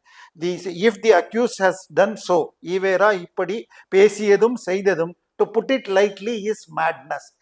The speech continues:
மென்மையாக சொல்வது என்றால் மடத்தனமானது. இதை தொடர்ந்தால் இவரை கைது செய்ய வேண்டும். இதுதான் உச்ச நீதிமன்ற தீர்ப்பு. இது இன்னைக்கும் வேலிடு. இந்த தீர்ப்பை சொல்லித்தான் திரு வைரமுத்து மீதான வ-, ஆண்டாள் தாயார் பற்றி பேசிய வழக்கில் அவரை குவாஷ் பண்ணாம தடுத்தாங்க.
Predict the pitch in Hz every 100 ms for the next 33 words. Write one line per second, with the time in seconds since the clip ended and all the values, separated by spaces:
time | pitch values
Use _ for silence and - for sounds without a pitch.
0 | - - 170 220 262 254 233 240 233 208
1 | 202 196 196 175 175 190 202 165 190 196
2 | 190 180 165 143 127 127 120 _ - 165
3 | 170 175 170 165 170 185 185 170 196 165
4 | 165 156 160 - 147 160 165 151 143 139
5 | 127 120 107 120 - _ - 147 151 156
6 | 208 - 151 - 196 165 151 135 117 -
7 | 170 160 214 220 - - 175 185 190 233
8 | 240 262 269 196 196 190 208 220 180 196
9 | 190 208 214 226 202 180 175 170 - 156
10 | 160 _ _ - 180 165 175 220 202 202
11 | 175 170 160 151 147 143 - - 180 196
12 | 185 170 165 156 156 147 - 139 170 165
13 | 156 143 147 175 - 233 - 170 180 196
14 | 165 170 - 156 147 147 143 123 123 117